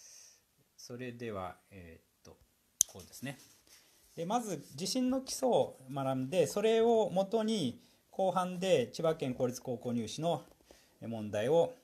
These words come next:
取り上げたいと思います。で、これは千葉県公立高校入試の二千十三年の問題なんですが、えー、図は日本付近のプレートの、えー、境目を実線で示したもので、Xのプレート、このXのプレートは、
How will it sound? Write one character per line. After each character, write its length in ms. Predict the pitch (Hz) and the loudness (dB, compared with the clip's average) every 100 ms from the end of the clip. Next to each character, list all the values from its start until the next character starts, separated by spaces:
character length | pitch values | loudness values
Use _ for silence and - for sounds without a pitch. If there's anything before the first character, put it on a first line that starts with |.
| _ | _
取 140 | - 117 | -8 -4
り 60 | |
上 80 | 110 | -2
げ 80 | 107 | -4
た 100 | 107 | -6
い 80 | 101 | -6
と 80 | 101 | -8
思 60 | |
い 20 | 92 | -10
ま 60 | |
す。 180 | 95 - _ - - - - _ - | -12 -16 _ -20 -18 -18 -20 _ -12
で、 100 | 175 | -2
こ 120 | 233 | 2
れ 60 | |
は 180 | 240 226 | 4 4
千 120 | 220 | 2
葉 100 | 226 | 0
県 180 | 262 220 | 0 0
公 140 | 190 175 | 0 0
立 140 | 175 | 0
高 160 | - 175 | -8 -6
校 160 | 175 | -4
入 160 | 175 165 | -2 -4
試 80 | 143 | -4
の 60 | |
二 100 | 127 | -2
千 240 | 147 269 170 | 0 0 0
十 140 | 147 | -2
三 200 | 147 156 | -2 -2
年 140 | 156 147 | -2 -4
の 60 | |
問 240 | 143 135 135 | -2 -2 0
題 160 | 131 | 0
な 100 | 131 | 0
ん 80 | 107 | -4
で 100 | 90 | -6
す 140 | - | -8
が、 260 | 120 143 131 - _ _ _ _ | -2 0 0 -6 _ _ _ _
え 140 | 123 120 | -6 -6
ー、 40 | |
図 120 | 117 | -2
は 120 | 185 202 | 0 2
日 120 | 196 | 2
本 180 | 226 214 | 2 2
付 140 | 220 | 0
近 180 | 208 175 | -2 -2
の 80 | 131 | -2
プ 160 | - | 0
レ 140 | 151 160 | 4 4
ー 100 | 156 | 4
ト 140 | 151 | 0
の、 260 | 170 170 - _ _ _ | 2 2 -2 _ _ _
え 580 | 123 113 107 101 98 95 - _ _ _ _ _ _ _ _ _ | -10 -6 -6 -8 -8 -10 -12 _ _ _ _ _ _ _ _ _
ー、 360 | - 147 170 180 | -4 2 4 4
境 40 | |
目 120 | 185 | 4
を 300 | 175 143 135 - _ _ _ _ _ _ _ _ _ _ _ | 4 4 2 -4 _ _ _ _ _ _ _ _ _ _ _
実 240 | 120 135 - | -10 -8 -4
線 120 | 170 | -2
で 60 | 156 | -2
示 260 | 165 165 | 0 0
し 40 | - | 0
た 80 | |
も 80 | 131 | 0
の 60 | 110 | 0
で、 280 | 101 98 180 | -4 -2 -4
X 320 | - - 156 | -4 -10 -6
の 80 | 127 | -6
プ 140 | - | -2
レ 80 | 110 | -4
ー 60 | |
ト、 100 | - | -4
こ 80 | 95 | -10
の 80 | 117 | -6
X 260 | 156 - 120 | -6 -6 -10
の 80 | |
プ 160 | 101 107 | -10 -8
レ 120 | 104 | -8
ー 40 | 101 | -8
ト 180 | - | -4
は、 280 | 127 175 - | 2 2 0